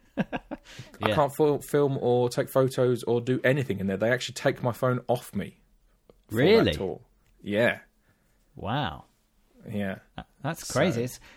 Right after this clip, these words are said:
Speaker 1: It's, it's, that's wild because, you know, the vast majority of places like that now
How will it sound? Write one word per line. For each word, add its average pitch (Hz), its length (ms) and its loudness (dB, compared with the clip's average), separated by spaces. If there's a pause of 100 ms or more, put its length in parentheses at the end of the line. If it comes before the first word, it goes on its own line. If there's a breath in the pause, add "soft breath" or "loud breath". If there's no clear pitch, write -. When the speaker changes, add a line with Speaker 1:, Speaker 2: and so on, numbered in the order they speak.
(200 loud breath)
Speaker 1:
It's, 139 180 -10
it's, 113 160 -10
that's 143 200 -6
wild 131 320 2
because, 107 280 -6
you 117 60 -12 (680 soft breath)
know, 117 100 -4
the 107 80 -4
vast 131 260 -2
majority 120 420 -4
of - 60 -14
places 95 460 -8
like 92 180 -10
that 87 220 -12
now 87 380 -10